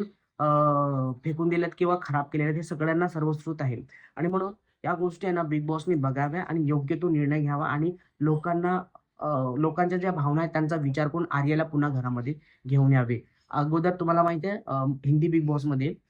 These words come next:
अर्चना नावाची मुलगी होती, तिने शिव ठाकरेवरती अटॅक केला होता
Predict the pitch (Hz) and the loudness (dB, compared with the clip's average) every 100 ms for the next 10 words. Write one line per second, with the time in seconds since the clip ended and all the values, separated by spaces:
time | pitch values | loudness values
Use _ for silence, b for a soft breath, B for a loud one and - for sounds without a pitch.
0 | b b _ - 156 156 185 175 165 165 | b b _ -2 0 2 2 4 2 2
1 | 170 156 147 151 143 180 - b b - | 0 2 2 0 0 -4 -4 b b -2
2 | 175 190 185 190 190 175 170 165 165 156 | 2 2 0 -4 -2 -4 -4 0 0 0
3 | 175 185 139 151 151 147 127 117 104 | -4 -4 -4 -6 -2 0 0 0 -8